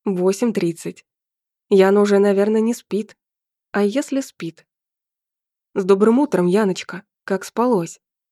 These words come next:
Набрал С М С, отправил. Ладно, если спит, ответит, как проснётся. Через пять минут пришёл ответ. Не спит всё-таки. Так, отлично. А кто говорит, что утро добрым не бывает? Ещё как бывает.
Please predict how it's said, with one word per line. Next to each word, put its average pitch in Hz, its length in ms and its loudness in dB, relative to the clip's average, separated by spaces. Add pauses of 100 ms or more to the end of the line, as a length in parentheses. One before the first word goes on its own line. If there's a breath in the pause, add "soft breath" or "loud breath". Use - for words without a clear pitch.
(160)
Набрал 190 480 0
С - 120 -12
М 170 160 -2
С, 165 180 -12 (120)
отправил. 170 600 -8 (640)
Ладно, 202 420 4
если 185 320 0
спит, - 400 -8 (180)
ответит, 240 460 0
как 208 160 -4
проснётся. 170 680 -10 (1080)
Через 190 260 2
пять 190 240 2
минут 202 300 2
пришёл 233 340 -2
ответ. 180 460 -4 (460)
Не 233 120 2
спит 254 300 -4
всё-таки. 180 520 -6 (600)
Так, 185 400 -6 (140)
отлично. 180 640 -2 (500)
А 202 140 -2
кто 202 160 0
говорит, 202 340 2
что 254 220 -2
утро 247 240 0
добрым 180 340 0
не 175 80 0
бывает? 175 500 -4 (220)
Ещё 233 380 0
как 190 200 -4
бывает. 180 480 -2